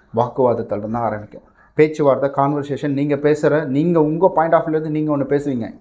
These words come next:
என் பாயிண்ட் ஆஃப் வியூல இது ஆறு, உங்க பாயிண்ட் ஆஃப் வியூல அது ஒன்பது. இப்ப வந்துட்டு எப்படி இருக்கும்? நான் நூறு சதவீதம் அது ஆறுன்னு நம்புறேன், நீங்க நூறு சதவீதம் அது ஒன்பதுன்னு நம்புறீங்க. அப்ப என்ன ஆகும்னு நீங்களே பார்த்துக்கோங்க. So இந்த இடத்துல கேப் அப்படின்றத விடுறீங்க. நீங்க வந்து, "சரி ஓகே, அப்படியா, சரி ஓகேங்க, நான் நெக்ஸ்ட் பார்த்துக்கிறேன்"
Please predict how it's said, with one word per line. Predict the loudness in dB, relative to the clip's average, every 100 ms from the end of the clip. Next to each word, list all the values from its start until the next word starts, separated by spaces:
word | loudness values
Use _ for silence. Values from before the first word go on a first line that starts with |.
| _
என் | -2 0 2 2
பாயிண்ட் | 2 4
ஆஃப் | 2 2
வியூல | -4 -4
இது | -2 0
ஆறு, | 2 2 -2 -8 _ _ _ _
உங்க | 0 4 4
பாயிண்ட் | 4 2 0
ஆஃப் | 0
வியூல | 0
அது | 0 0 -2
ஒன்பது. | -2 0 -2 -4 -8 _ _
இப்ப | 0 2 2
வந்துட்டு | 2
எப்படி | 2 2
இருக்கும்? | 0 0 -4 -4
நான் | -2 0 2
நூறு | 2 2 2
சதவீதம் | 2 0 0 2
அது | 4
ஆறுன்னு | 4 2 0
நம்புறேன், | -2 0 0 -2
நீங்க | -2 -2
நூறு | 0 0 0
சதவீதம் | 0 0 2 0
அது | -2 -2
ஒன்பதுன்னு | 0 2 2 0
நம்புறீங்க. | -4 -2 -4 -6 -14 _
அப்ப | -4 0
என்ன | 2 2 0 0
ஆகும்னு | 0 -2
நீங்களே | 0 0
பார்த்துக்கோங்க. | 0 -2 -6 -12 -16 -18 _ _
So | 0 2
இந்த | 4 4
இடத்துல | 4 2
கேப் | 4 2 2 2
அப்படின்றத | 2 0 0 -2 -2
விடுறீங்க. | 0 0 2 0 -4 -8 -8
நீங்க | 0 2 2
வந்து, | 2
"சரி | 2 2
ஓகே, | 4
அப்படியா, | 2 2 0 0
சரி | 0 2
ஓகேங்க, | 2 0 -4 -4
நான் | -2
நெக்ஸ்ட் | -2 -2 0
பார்த்துக்கிறேன்" | 0 0 -2 -6